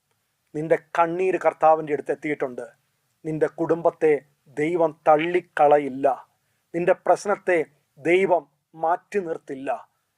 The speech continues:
നിന്റെ എല്ലാ വിഷമത്തെയും കർത്താവ് തൻ്റെ കയ്യിൽ സ്വീകരിച്ചിട്ടുണ്ട്. അതുകൊണ്ട് മക്കളെ, നിരാശ വേണ്ട, പ്രത്യാശയോടെ ശുശ്രൂഷയിൽ പങ്കുചേർന്ന് നിങ്ങൾ ത്യാഗത്തോടെ വില കൊടുത്ത് പ്രാർത്ഥിച്ചോ,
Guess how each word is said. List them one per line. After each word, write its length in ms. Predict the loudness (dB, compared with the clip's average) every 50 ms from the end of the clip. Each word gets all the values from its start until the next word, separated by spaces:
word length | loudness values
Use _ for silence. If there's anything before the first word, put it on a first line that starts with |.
| _ _ _ -12
നിന്റെ 220 | -10 -8 -6 -2
എല്ലാ 540 | -2 -2 0 2 4 4 6 6 6 6 6
വിഷമത്തെയും 760 | 4 2 -2 -6 -8 -8 -8 -8 -6 -8 -10 -8 -10 -10 -12 _ _ _ _ _ _ -12 -12
കർത്താവ് 560 | -12 -10 _ -2 0 0 0 0 -2 -4 -8 _ _ _ _ _ _ -4 -2
തൻ്റെ 240 | -2 -2 -4 -8 -8 _ -4
കയ്യിൽ 200 | -4 -2 -2 -6
സ്വീകരിച്ചിട്ടുണ്ട്. 840 | -10 -10 -10 -8 -6 -6 -6 -6 -4 -6 -8 -6 -6 -8 -6 -6 -6
അതുകൊണ്ട് 580 | -6 -8 _ _ _ _ _ -8 -6 -4 -2
മക്കളെ, 460 | -2 -2 -2 0 2 4 4 4 2 0 _ _ _ _ _ -10
നിരാശ 640 | -8 -6 -4 0 2 2 4 4 2 0 0 -2 -2
വേണ്ട, 340 | -2 -2 -4 -6 -2 -2 0 -2 -2 -2 _ _ _ _ _ _ -8
പ്രത്യാശയോടെ 960 | -8 -8 _ -4 0 2 4 6 4 4 2 0 -4 -6 -6 -6 -6 -8 -12 _ _ _ _ _
ശുശ്രൂഷയിൽ 540 | _ -20 -14 -8 -6 -6 -4 -2 -2 -4 -4
പങ്കുചേർന്ന് 800 | -4 -4 -4 -4 -4 -4 -6 -2 2 4 4 4 4 2 0 -2 -4 _ _ _ _ -12
നിങ്ങൾ 200 | -8 -4 -2 -2
ത്യാഗത്തോടെ 840 | -4 -4 -2 2 2 2 2 2 0 -2 0 2 4 4 4 4 2
വില 200 | 0 0 0 0
കൊടുത്ത് 300 | 0 -2 -6 -8 -8 -10
പ്രാർത്ഥിച്ചോ, 680 | -6 -4 -2 -2 -2 -2 -6 -10 -12 -6 -6 -6 -6 -6